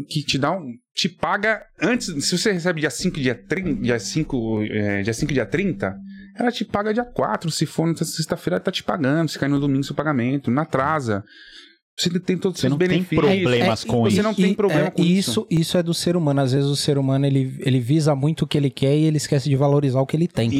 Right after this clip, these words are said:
Speaker 1: Entendeu?
Speaker 2: É, velho.
Speaker 1: Todo mundo tem deveres e
Speaker 2: É,
Speaker 1: direito.
Speaker 2: exatamente.
Speaker 1: Então, o que me fomentou a, a, a evoluir dentro da empresa e tá hoje dezessete anos lá é o quê? Me preparar pra crescer lá dentro.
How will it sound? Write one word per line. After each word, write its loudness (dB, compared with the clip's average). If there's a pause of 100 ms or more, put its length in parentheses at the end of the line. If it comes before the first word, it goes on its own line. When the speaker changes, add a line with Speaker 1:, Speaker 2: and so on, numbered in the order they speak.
(140)
Speaker 1:
Entendeu? 0
Speaker 2:
É, -4
velho. -6 (200)
Speaker 1:
Todo 2
mundo 2
tem 0
deveres 0
e -4
Speaker 2:
É, -
Speaker 1:
direito. 0 (300)
Speaker 2:
exatamente. 0
Speaker 1:
Então, 0 (580)
o -12
que 2
me 2
fomentou 0
a, 2
a, 0
a -10 (520)
evoluir 0
dentro 0
da 2
empresa -2
e -2
tá -2
hoje -2
dezessete -2
anos 0
lá 0
é 0
o -4
quê? -4 (280)
Me 2
preparar 0
pra -2 (420)
crescer -2
lá 0
dentro. -2